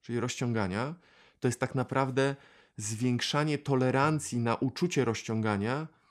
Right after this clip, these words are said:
a nie rozciąganie czegoś. Tak jest. Okej? Więc jeżeli chcielibyśmy rzeczywiście zwiększyć długość jednostki mięśniowo-ścięgnistej,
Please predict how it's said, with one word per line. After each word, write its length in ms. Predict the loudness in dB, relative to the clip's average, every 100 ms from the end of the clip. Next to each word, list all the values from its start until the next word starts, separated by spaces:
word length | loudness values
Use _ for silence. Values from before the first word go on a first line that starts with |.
| 0
a 120 | 2
nie 220 | 4 2 2
rozciąganie 720 | 2 2 2 2 4 4 2
czegoś. 460 | -4 -6 -8 -14 -20 _ _ _ _ _ _ _
Tak 180 | -8 0
jest. 400 | 0 0 -6 -14 _ _ _ _ -8
Okej? 360 | -2 0 0 -6 _ -20 -20 -4
Więc 320 | 0 0 0 -10 _ -2
jeżeli 360 | 2 2 0
chcielibyśmy 680 | 0 0 2 0 0 0 -2 -2
rzeczywiście 1080 | 2 2 0 -4 -2 0 0 0 -4 -6 -6 _
zwiększyć 640 | -14 -4 0 0 0 -6 -6
długość 720 | -4 0 2 2 0 -10 -18 _ _ _ _ -2
jednostki 560 | 0 2 0 -2 -2
mięśniowo-ścięgnistej, 1300 | 0 0 0 -2 -2 -4 -2 -2 -4 -8 -6 -6 -6